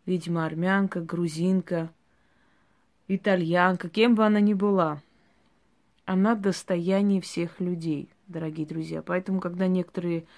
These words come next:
не очень, э, разумные личности пишут под моими роликами,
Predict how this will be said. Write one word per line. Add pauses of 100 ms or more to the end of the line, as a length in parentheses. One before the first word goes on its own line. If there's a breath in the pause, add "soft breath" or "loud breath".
(580 loud breath)
не
очень,
э,
разумные
личности
пишут
под
моими
роликами,